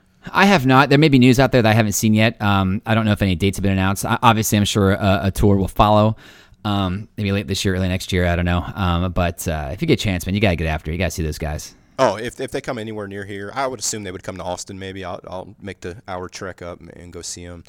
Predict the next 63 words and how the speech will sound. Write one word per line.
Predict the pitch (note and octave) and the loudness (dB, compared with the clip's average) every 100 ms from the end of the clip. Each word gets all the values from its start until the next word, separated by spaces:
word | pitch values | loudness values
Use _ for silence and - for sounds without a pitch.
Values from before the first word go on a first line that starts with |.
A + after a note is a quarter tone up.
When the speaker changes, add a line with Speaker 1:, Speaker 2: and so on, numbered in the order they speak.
| - - | -12 -4
Speaker 2:
I, | |
I | D3 | -4
Speaker 1:
There | - C3+ | -4 -4
you | |
Speaker 2:
have | C#3 C#3+ | -4 -4
an | |
Speaker 1:
go. | F3 | -6
Speaker 2:
affinity | C3+ B2+ | -8 -10
for | A#2+ G#2+ | -12 -14
Tool. | - A2+ A2 | -14 -10 -8
I'm | C#3+ A#3 | -8 -8
not | - | -8
the, | A2 - | -10 -12
the | A2 | -16
biggest | F#2+ A#2 C3 - - | -10 -10 -10 -14 -14
Tool | D3 C#3+ | -16 -14
fan, | D#3 D3 D3+ D3+ _ _ - | -14 -14 -14 -20 _ _ -6
but | C#3 - - - _ - | -4 -4 -6 -20 _ -8
I | |
went | C#4 - | -6 -6
through | - A#2+ | -4 -6
a | |
weird | G#2 A2+ D3 C#3 | -4 -6 -4 -4
phase | - A#2 C3 B2 G#2 | -6 -8 -6 -8 -10
when | G#2+ | -10
I | G2 | -8
was, | G2+ F#2+ - - | -8 -8 -10 -10
I | A2+ | -12
was | A#2+ | -8
living | C#3 C3+ | -8 -6
in | G#2 | -8
Germany, | F2+ G2+ B2+ A2+ E2+ | -6 -6 -4 -6 -10
actually. | E2+ - - E2 D#2+ - _ _ _ - | -10 -12 -12 -12 -14 -16 _ _ _ -12
For, | C#3 C3+ | -10 -8
for | - | -6
about | C#3+ G3+ | -4 -4
a | D#3+ | -4
year | G#2+ A#2+ A3+ G3+ | -8 -8 -6 -6
there, | A2 G2 F#2+ | -6 -6 -6
when | G#2 | -6
I | G#2 | -8
would | G2+ | -8
go | A2+ | -8
to | |
sleep | F2 - G3 - | -8 -8 -10 -12
at | G2 | -12
night, | F2 E2+ F2+ - | -12 -12 -12 -10
I | G#2+ | -10
would | A2 - | -10 -12
put | - D#3 _ | -8 -8 _
Tool | - - G3 E3+ | -10 -8 -6 -4
on | G2 F2+ F2+ G#2 - - - | -4 -6 -10 -14 -20 -20 -16
my | G2 | -12
little | G#2 - | -10 -6
C | - - | -4 -4
D | A2+ G#3+ | -4 -8
player. | - F#2+ F2+ F#2+ - | -8 -8 -8 -10 -10
Speaker 1:
<laughs> | A2+ | -10
Speaker 2:
Speaking | - A2 G2 | -8 -8 -8
of | |
C | - G#2+ | -8 -8
D | A#2 | -10
players, | F#2+ F2 E2+ | -10 -10 -12